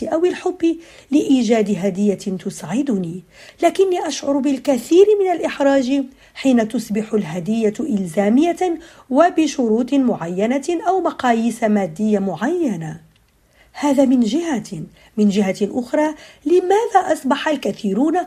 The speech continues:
وخصوصًا الكثيرات يعتبرون ضمنيًا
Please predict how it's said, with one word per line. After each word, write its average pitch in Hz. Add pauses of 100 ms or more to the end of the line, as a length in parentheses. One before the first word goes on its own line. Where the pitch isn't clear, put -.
(240)
وخصوصًا 208 (120)
الكثيرات 370 (340)
يعتبرون 233
ضمنيًا 359